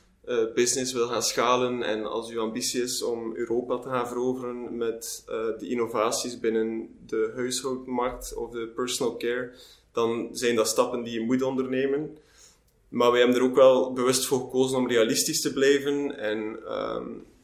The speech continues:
van, allee, kleins af aan te beginnen, terwijl dat we alles, eh, goed op poten zetten qua operations, qua marketing.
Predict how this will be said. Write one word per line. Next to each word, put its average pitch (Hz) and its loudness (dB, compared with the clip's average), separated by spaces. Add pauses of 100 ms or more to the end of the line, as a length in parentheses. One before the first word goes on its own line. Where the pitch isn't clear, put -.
(120)
van, 120 -4
allee, 104 -2
kleins 120 0
af 127 2
aan 123 4
te 135 -6
beginnen, 139 0
terwijl 117 -2
dat 110 2
we 113 0
alles, - -4 (320)
eh, 110 0
goed 127 2
op 117 2
poten 131 2
zetten 123 -2
qua 110 0
operations, 123 -2
qua 113 0
marketing. 131 0